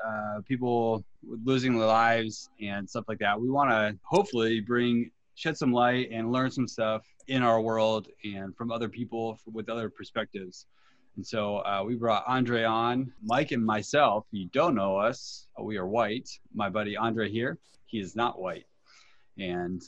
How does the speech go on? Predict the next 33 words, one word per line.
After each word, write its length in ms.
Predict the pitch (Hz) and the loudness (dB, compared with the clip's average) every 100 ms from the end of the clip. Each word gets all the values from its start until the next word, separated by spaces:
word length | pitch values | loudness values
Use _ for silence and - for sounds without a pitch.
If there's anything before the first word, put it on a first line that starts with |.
| - | -6
um, 520 | 107 95 92 92 90 - - | -2 -2 -2 -4 -6 -10 -2
I 220 | 120 135 | 2 2
definitely 540 | 123 120 135 131 113 | 4 4 4 4 2
trust 300 | 107 110 - 117 | 4 2 2 -2
him. 240 | 110 139 - - - - - | -2 -2 -8 -20 -20 -16 -4
And, 520 | 120 110 110 107 107 98 | 0 2 2 2 0 -2
uh, 340 | 107 104 101 98 92 | -4 -2 0 -2 -4
we 120 | 104 | -4
would 100 | 104 | 2
love 240 | 117 117 | 4 4
to 80 | 110 | 0
hear, 480 | 107 120 110 107 104 | -2 0 2 2 2
you 160 | 104 101 | -2 -2
know, 440 | 98 95 92 90 - 92 | -2 -2 -2 -6 -8 -6
um, 260 | 92 92 | -4 -6
some 240 | 92 104 95 | -6 -6 -2
thoughts. 440 | 110 113 110 - | 0 2 0 -4
And 280 | 101 98 95 - - - - - | -6 -4 -6 -10 -20 -20 -14 -2
we 60 | |
have 100 | 123 | 0
a 40 | 131 | 4
couple 220 | 143 151 | 4 4
questions, 420 | 143 143 - 147 131 | 6 6 6 2 4
but 120 | 117 | 4
really 200 | 127 127 | 6 6
just 160 | 117 | 4
wanna 200 | 127 113 | 4 4
hear, 560 | 101 113 107 107 107 92 | 4 4 6 6 4 0
you 100 | 104 | -6
know, 420 | 95 92 92 92 - - | -4 -2 -2 -4 -10 -6
your 200 | 110 110 | -2 0
heart 320 | 120 120 127 104 | 4 4 2 -2
on, 500 | 104 101 101 101 | -4 -2 -2 -4